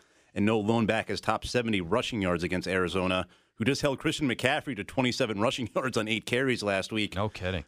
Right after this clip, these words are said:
Speaker 1: McCaffrey did have nine catches for eighty-one yards and a touchdown through the air, but Kenneth Gainwell was a threat to eat into that works, hence the C for Sanders. I do have Gainwell on the bench, though, just, uh,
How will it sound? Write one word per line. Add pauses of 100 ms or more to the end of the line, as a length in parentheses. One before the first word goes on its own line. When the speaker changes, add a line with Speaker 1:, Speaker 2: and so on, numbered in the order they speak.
Speaker 1:
McCaffrey
did
have
nine
catches
for
eighty-one
yards
and
a
touchdown
through
the
air,
but
Kenneth
Gainwell
was
a
threat
to
eat
into
that
works,
hence
the
C
for
Sanders.
I
do
have
Gainwell (400)
on
the
bench,
though,
just,
uh,